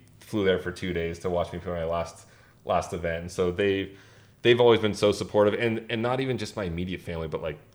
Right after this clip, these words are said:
cousins, aunts, and uncles. They're always texting, always coming out to watch, and it's been really fun for,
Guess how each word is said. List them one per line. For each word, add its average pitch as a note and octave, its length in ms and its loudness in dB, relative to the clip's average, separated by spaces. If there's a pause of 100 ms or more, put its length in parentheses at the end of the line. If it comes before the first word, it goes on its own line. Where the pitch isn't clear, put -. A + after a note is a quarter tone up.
(120)
cousins, F#2 480 -6
aunts, F#2+ 240 -8
and E2+ 120 -10
uncles. F2 360 -6
They're F2+ 180 -6 (160)
always G2+ 320 -2
texting, F2+ 460 -8
always G2 280 0
coming F2+ 260 -6
out E2 140 -6
to F2 100 -8
watch, E2 360 0
and E2+ 100 -6
it's D#2 120 -12
been F2+ 200 -6
really D#2+ 180 -4
fun D#2+ 260 -6
for, D#2 340 -6